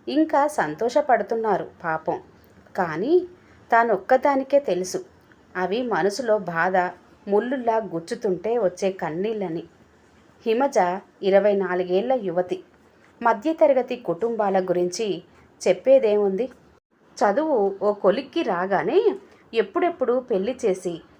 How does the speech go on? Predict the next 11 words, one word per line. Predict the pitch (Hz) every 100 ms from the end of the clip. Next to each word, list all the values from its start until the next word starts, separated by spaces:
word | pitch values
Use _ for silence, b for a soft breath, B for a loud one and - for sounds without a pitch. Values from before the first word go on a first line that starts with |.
| _
భారం | 202 220 208 285 277 196
దింపుకుందామా | 196 262 254 220 196 190 185 185 190 -
అని | 185 233
చూస్తారు | - 190 185 180 175
తల్లిదండ్రులు. | 220 185 180 190 170 160 165 - - _ _ _ b b -
అలా | 233 262 269
తనకి | 262 208 220 220 185 185
ఉన్న | 196 208
ఎన్నో | 208 185 185 226 294
కోరికలు, | 302 214 190 233 202 180 180 -
ఆశలు | 185 214 269 202 185